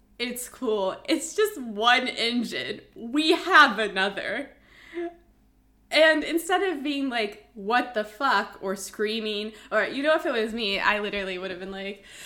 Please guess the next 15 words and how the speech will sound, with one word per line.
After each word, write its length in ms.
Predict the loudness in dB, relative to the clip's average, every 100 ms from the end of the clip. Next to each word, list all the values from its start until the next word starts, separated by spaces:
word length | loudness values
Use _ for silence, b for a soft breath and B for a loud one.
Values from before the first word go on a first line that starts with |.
| B -12 B B 8
"What 100 | 8
do 680 | 10 4 4 2 2 -2 -2
you 0 |
mean? 80 | -2 6
Ah! 460 | 10 12 12 12 8 2 6
Ah!" 380 | 12 12 12 12 6 2 6
<laughs> 160 | 8
I 60 | 8
would 120 | 6
have 100 | 2
been 160 | 0 2
running 280 | 2 2 -2
through 120 | 0
the 120 | 4
aisles 260 | 4 2